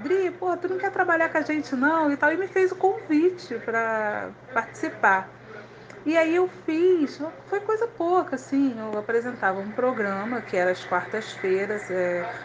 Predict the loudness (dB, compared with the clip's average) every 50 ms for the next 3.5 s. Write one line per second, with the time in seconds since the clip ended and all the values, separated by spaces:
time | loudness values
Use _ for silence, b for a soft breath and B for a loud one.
0 | -12 -12 -6 -2 0 4 6 4 4 4 2 -2 0 2 2 4 4 2 2 2
1 | 0 0 0 0 0 0 -2 0 0 0 0 0 -2 -4 -4 -4 -4 -6 -8 -12
2 | -16 -12 -8 -6 -4 -2 -2 -4 -4 -6 -8 -8 -4 -2 0 0 0 -2 -4 -6
3 | -6 -6 -4 -4 -2 0 0 0 0